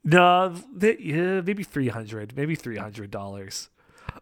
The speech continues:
on Final Fantasy fourteen Mog Station stuff. That includes minions, mounts,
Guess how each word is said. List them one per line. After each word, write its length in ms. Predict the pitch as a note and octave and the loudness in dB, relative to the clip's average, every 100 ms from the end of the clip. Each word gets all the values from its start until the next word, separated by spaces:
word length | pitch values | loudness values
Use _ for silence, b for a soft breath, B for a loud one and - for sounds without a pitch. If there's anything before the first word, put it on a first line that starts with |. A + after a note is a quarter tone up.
| _ | _
on 300 | - A#2 A2 A2 | 0 2 -2 -2
Final 340 | B2+ A2 A#2+ | 0 0 -2
Fantasy 580 | - A#2+ A#2+ A2+ B2+ A#2 | -2 -2 0 -2 -2 -4
fourteen 640 | - B2 - - A2+ G#2+ | -4 -6 -6 -12 -12 -10
Mog 300 | G2+ G2+ G#2+ | -8 -6 -8
Station 420 | - C3 A2 - | -4 -4 -4 -8
stuff. 480 | B2 - A#2 A2+ - B B B B | -12 -6 -4 -4 -10 B B B B
That 180 | B2 A#2+ | 0 0
includes 560 | B2 - D3 D3 C3+ | -2 -2 0 0 -2
minions, 840 | C#3 D#3 E3 E3+ F#3 F3 E3+ D#3+ - | -2 -2 -2 -2 -2 -2 -6 -8 -8
mounts, 720 | - B2 D3 C3 C3 - - | -2 2 2 2 -2 -6 -8